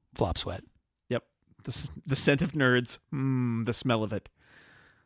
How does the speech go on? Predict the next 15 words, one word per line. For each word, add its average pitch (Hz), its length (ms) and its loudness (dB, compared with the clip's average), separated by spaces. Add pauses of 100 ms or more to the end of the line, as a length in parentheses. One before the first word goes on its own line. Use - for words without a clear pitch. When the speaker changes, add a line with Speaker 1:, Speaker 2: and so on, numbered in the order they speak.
(160)
Speaker 2:
But, 123 240 6
uh, 113 140 6
we 139 100 8
may 170 160 8
do 240 140 4
that, 180 180 8
yes. 180 280 2
We 139 100 2
may 147 140 4
have 156 180 4
a 151 40 2
get-together 139 600 2
at, - 180 -4
at, 127 240 -2
uh, 113 160 0